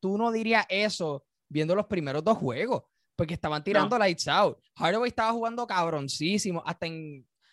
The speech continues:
Speaker 1: Game three también jugaron bien, o sea, empezaron súper bien, estábamos, estaba treinta a once en el primer quarter, hicimos el comeback,
Speaker 2: Si
Speaker 1: pero,
Speaker 2: ese,
Speaker 1: o sea,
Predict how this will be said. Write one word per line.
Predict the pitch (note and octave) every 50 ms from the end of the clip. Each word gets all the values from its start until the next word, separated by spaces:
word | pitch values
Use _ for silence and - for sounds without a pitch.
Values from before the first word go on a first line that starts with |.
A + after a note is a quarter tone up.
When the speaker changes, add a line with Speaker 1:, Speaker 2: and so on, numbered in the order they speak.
| _ _ _ _ _ _ -
Speaker 1:
Game | D#3+ G#3+ A3 G#3+ G3+
three | - F#3+ F#3 B3 C4
también | D#4 D4 C4+ C4 C#4+ C#4+
jugaron | C4 C4+ A#3+ A3+ B3+ C#4 B3
bien, | G3+ G#3+ G3
o | G3+
sea, | - G3
empezaron | E3+ D#3+ F3 D#3+ E3 D#3 F#3
súper | G3+ B3 A3+ B3 A3+ E3
bien, | D3 G3 A#3
estábamos, | A3+ - - D3+ D#3+ F3 -
estaba | E3+ E3+ - - D3+ D3+ E3+ G3 G#3+ G#3+ G#3+ G#3 G3+ G3 F#3 - _
treinta | - - F#3 G#3+ A3 - A3 G3+ F3+
a | D#3+
once | D#3 F3 A3 A#3+ - - C3 A2 G#2+ - _ _ _ _
en | D3+ D#3+
el | D#3+ D#3
primer | - D#3 D3+ D#3 E3 D#3+
quarter, | - D3+ E3+ F#3+ E3 B2+
hicimos | A#2 A2+ - C#3 D#3 F3+
el | D#3+
comeback, | - - D3 F#3 A#3 G#3 C3+ B2+ -
Speaker 2:
Si | _ D3
Speaker 1:
pero, | F3+ F#3+ G3
Speaker 2:
ese, | G3 A3+
Speaker 1:
o | A3
sea, | G3 -